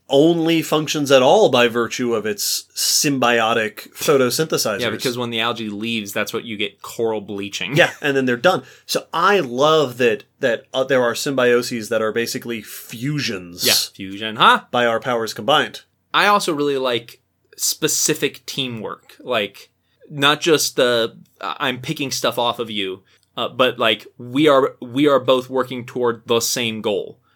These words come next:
Speaker 2: Like octopus and, uh,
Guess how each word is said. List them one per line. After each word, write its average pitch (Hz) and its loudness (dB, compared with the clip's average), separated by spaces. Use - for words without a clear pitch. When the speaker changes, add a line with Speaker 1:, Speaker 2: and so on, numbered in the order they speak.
Speaker 2:
Like 107 -2
octopus 123 -4
and, 98 -12
uh, 78 -16